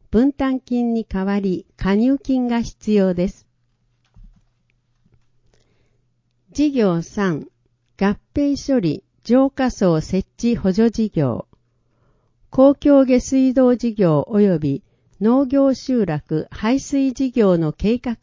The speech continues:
区域は、効率的に汚水処理ができる範囲に限定されているため、計画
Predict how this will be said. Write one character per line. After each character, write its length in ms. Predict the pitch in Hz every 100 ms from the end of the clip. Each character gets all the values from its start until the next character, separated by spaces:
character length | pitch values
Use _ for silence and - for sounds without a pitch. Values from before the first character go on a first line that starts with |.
| 233
区 160 | - 214
域 280 | 180 -
は、 240 | 139 139 151 _ _ _ _ _ _ -
効 180 | 247 269
率 280 | 269 - -
的 320 | 240 - 220
に 180 | 202 -
汚 140 | -
水 320 | 175 277 277
処 160 | 269 277
理 140 | 247
が 120 | 202 170
で 180 | 175
き 180 | - 269
る 160 | 247 185
範 320 | - 226 226
囲 80 | 170
に 240 | 147 127
限 260 | - 196 247
定 240 | - 262
さ 160 | 247 254
れ 140 | 254
て 140 | - 233
い 100 | 226
る 100 | 196
た 180 | 147
め、 220 | 143 147 - _ _ _ _ _ -
計 240 | 226 262
画 180 | 269